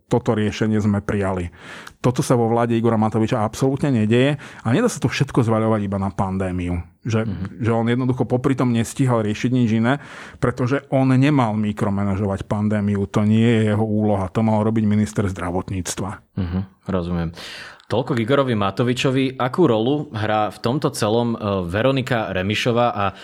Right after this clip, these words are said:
Speaker 2: hrajú dobre? Ja už som predtým, ako sme začali nahrávať tento podcast, sa,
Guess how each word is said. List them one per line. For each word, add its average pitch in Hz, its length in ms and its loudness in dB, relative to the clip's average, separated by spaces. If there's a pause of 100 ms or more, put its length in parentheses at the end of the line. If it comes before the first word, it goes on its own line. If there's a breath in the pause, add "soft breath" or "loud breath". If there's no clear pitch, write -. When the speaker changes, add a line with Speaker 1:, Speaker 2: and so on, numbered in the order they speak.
(140 loud breath)
Speaker 2:
hrajú 113 460 2
dobre? 95 400 0
Ja 104 160 2
už 107 60 -6
som 113 180 -2
predtým, 143 400 0
ako 135 160 -2
sme 120 100 0
začali 123 380 2
nahrávať 117 340 2
tento 123 240 0
podcast, 117 540 0 (320 loud breath)
sa, - 180 -2